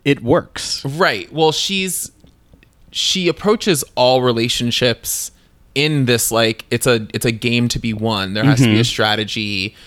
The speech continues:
Speaker 2: You know, you have to be in demand. You have to play this. You have to play that.
Speaker 1: Which, I get it.
Speaker 2: And <laughs> the, I think the movie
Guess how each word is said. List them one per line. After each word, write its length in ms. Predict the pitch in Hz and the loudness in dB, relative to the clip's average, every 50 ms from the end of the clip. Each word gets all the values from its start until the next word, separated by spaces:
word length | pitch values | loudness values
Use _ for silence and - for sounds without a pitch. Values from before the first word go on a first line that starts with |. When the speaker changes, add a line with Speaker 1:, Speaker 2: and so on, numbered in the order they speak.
| - - - - - _ _ | -20 -20 -20 -20 -20 _ _
Speaker 2:
You 120 | - 120 113 | -2 0 0
know, 120 | 110 107 | 0 0
you 140 | 107 107 113 | 0 0 0
have 140 | 107 107 - | 0 -2 -2
to 60 | - | -2
be 120 | - 117 113 | -2 -2 0
in 80 | 113 | 0
demand. 500 | 110 123 131 139 139 127 120 113 110 107 | -2 -2 -2 0 0 0 -2 -2 -4 -4
You 100 | 104 110 | -6 -4
have 160 | 113 110 107 - | -4 -4 -4 -6
to 60 | - | -10
play 200 | - - 120 113 | -6 -2 -2 0
this. 220 | 117 127 123 - - | 0 0 0 0 -2
You 40 | |
have 100 | 107 110 | -4 -4
to 60 | - - | -4 -4
play 120 | - 107 | -2 0
that. 260 | 107 117 110 107 - - | 2 2 0 0 2 2
Speaker 1:
Which, 240 | 117 117 - - - - | 2 2 2 0 0 0
I 80 | 123 | 2
get 180 | 123 127 135 135 | 2 2 2 2
it. 180 | 117 - - - _ _ | 2 0 -2 -6 _ _
Speaker 2:
And 300 | - 127 127 123 127 139 | -2 0 2 2 4 4
<laughs> 240 | 143 - 175 156 - | 4 4 2 0 0
the, 600 | 127 120 135 131 127 127 120 120 120 113 - - - - _ _ _ _ - | -2 -2 0 0 0 0 0 0 -2 -4 -6 -8 -14 -20 _ _ _ _ -4
I 80 | 127 | -2
think 280 | 127 - 156 135 113 113 | -2 0 -2 -2 -2 0
the 80 | 123 117 | 0 2
movie 640 | 113 117 120 117 113 120 117 113 110 104 95 - | 4 2 2 2 2 0 0 0 -2 -4 -6 -10